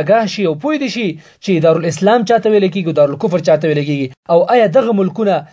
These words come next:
چې پاکستان، سعودي، افغانستان وغیره دا دارالاسلام دی او که نه دا دارالکفر دی؟ او د دې نه پس به انشاءالله اقسام د دارالکفر ذکر کوو چې دارالکفر په څو قسمه دی، او د هغې نه وروسته مسله د هجرت ذکر کوو چې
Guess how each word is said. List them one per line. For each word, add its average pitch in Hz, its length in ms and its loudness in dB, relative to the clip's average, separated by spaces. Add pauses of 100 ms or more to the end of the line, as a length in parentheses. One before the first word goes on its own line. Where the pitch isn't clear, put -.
چې 180 160 -6
پاکستان، 180 540 0
سعودي، 170 580 -2
افغانستان 165 800 0 (180)
وغیره 175 440 2 (340)
دا 175 120 2
دارالاسلام 165 640 -2
دی 170 200 0 (240)
او 156 100 0
که 175 100 0
نه 247 80 4
دا 214 80 4
دارالکفر 151 500 0
دی؟ 139 220 -2 (360)
او 170 100 0 (360)
د - 100 -4
دې 262 120 0
نه 226 120 2
پس 247 120 2
به 202 200 2
انشاءالله 208 500 4 (340)
اقسام 262 400 0
د 214 160 0
دارالکفر 208 520 2
ذکر 202 140 0 (100)
کوو 233 200 2 (200)
چې 190 60 -8 (100)
دارالکفر 190 440 0
په 180 160 -4
څو 277 60 0 (100)
قسمه 220 300 -2
دی، 202 100 4 (360)
او 165 60 0
د 165 60 0
هغې 175 160 2
نه 208 80 2
وروسته 233 360 2
مسله 196 260 2
د 185 180 2
هجرت 202 600 -2
ذکر 220 280 0
کوو 220 160 4
چې 214 160 -4